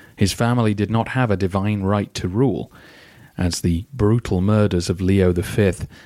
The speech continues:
and Michael the third demonstrate. For someone like Basil, who had once helped rich men onto their horses,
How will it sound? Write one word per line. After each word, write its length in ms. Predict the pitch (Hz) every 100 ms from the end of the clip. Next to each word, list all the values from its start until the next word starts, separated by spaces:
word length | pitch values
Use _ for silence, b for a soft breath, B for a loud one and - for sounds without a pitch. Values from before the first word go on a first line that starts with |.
| B
and 160 | 92 90
Michael 380 | 95 101 -
the 100 | 85
third 540 | 92 - 143 95 90 110
demonstrate. 760 | 113 120 98 - - 78 - - _ b b b b b b _
For 140 | -
someone 400 | 110 131 120 110
like 300 | 95 90 -
Basil, 500 | 117 135 135 95 92 B B B
who 160 | - 104
had 100 | 101
once 320 | 110 120 120
helped 400 | 98 123 120 -
rich 300 | 104 104 -
men 200 | 104 104
onto 240 | 95 101 -
their 200 | 92 87
horses, 600 | - - - - -